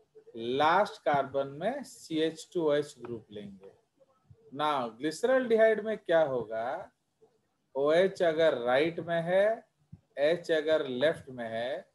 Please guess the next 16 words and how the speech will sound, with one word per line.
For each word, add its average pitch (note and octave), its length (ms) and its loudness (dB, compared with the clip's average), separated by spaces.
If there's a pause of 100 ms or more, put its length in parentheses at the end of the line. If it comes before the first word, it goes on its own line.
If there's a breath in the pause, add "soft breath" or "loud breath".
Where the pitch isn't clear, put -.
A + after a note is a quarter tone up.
(440)
ये C#3+ 140 2
formula C3 680 0
है C3+ 560 0 (420)
डी, B2 1120 -2 (1300)
glyceraldehyde। B2 3000 -6 (1500)
समझ F3 400 0
रहे G#3+ 80 4
हो? A#3+ 160 0 (300)
डी, D3 720 -4 (360)
glyceraldehyde। A#2+ 1300 -8 (480)
तो F#3 60 0
अगर F3+ 520 4
आपका G#3+ 500 4
last F3+ 720 2
but G3+ 220 4
one D#3 400 0